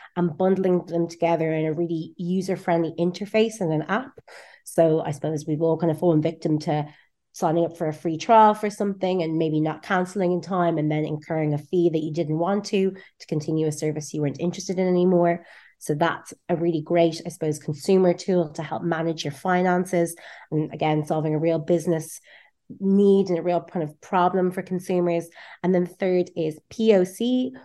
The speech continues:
which is a tool for B two B, like software as a service, saas companies, helping their sales teams to kind of collate and better manage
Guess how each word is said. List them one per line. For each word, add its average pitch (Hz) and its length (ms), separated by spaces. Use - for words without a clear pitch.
which 170 280
is 160 440
a 151 360
tool 233 460
for 180 440
B 220 160
two 220 140
B, 180 420
like 147 180
software 180 400
as 156 80
a 160 60
service, 180 480
saas 175 340
companies, 165 580
helping 190 400
their 180 160
sales 165 540
teams 151 400
to - 80
kind 156 200
of 147 100
collate 170 600
and 156 220
better 175 340
manage 160 640